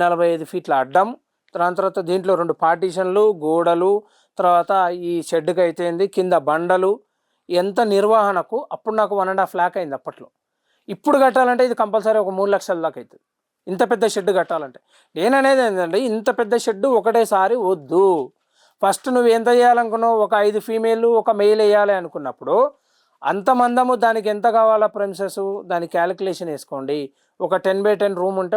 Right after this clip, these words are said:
ఒకటి హ్యాపీగా ఉంటది, రెండు హ్యాపీగా ఉంటాయి. నీకు డెలివరీ టైంలో ఒక రూమ్లోకి షిఫ్ట్ చేసేసుకున్నావు అంటే దానికి ఒక టెన్ by టెన్ రూమ్ ఇస్తే చాలా ఎక్కువ అయిపోతుంది దానికి. అది పిల్లలు దాంట్లో మిగులుతాయి, మెదులుతాయి, పెరుగుతాయి, తిరుగుతాయి.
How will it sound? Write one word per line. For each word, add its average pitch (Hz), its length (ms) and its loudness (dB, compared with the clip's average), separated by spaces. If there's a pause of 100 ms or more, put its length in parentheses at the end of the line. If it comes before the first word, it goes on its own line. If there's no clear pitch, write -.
ఒకటి 196 280 -4
హ్యాపీగా 180 440 -2
ఉంటది, 135 360 -6 (1080)
రెండు 190 200 2 (100)
హ్యాపీగా 180 400 2
ఉంటాయి. 156 320 -2 (340)
నీకు 190 220 0
డెలివరీ 208 420 4
టైంలో 196 280 2 (120)
ఒక 196 160 0
రూమ్లోకి 208 360 0
షిఫ్ట్ 170 220 -6
చేసేసుకున్నావు 160 560 -4
అంటే 147 180 -2 (440)
దానికి 180 260 -2
ఒక 180 200 -2
టెన్ 185 180 -2
by 202 140 2
టెన్ 190 180 -2
రూమ్ 175 180 -4
ఇస్తే 226 180 -10 (100)
చాలా 185 260 2
ఎక్కువ 185 200 -6
అయిపోతుంది 127 400 -12
దానికి. 120 320 -14 (540)
అది 165 220 -2
పిల్లలు 202 320 2
దాంట్లో 180 340 -2
మిగులుతాయి, 151 380 -6 (280)
మెదులుతాయి, 214 420 0 (260)
పెరుగుతాయి, 220 420 2 (440)
తిరుగుతాయి. 202 360 0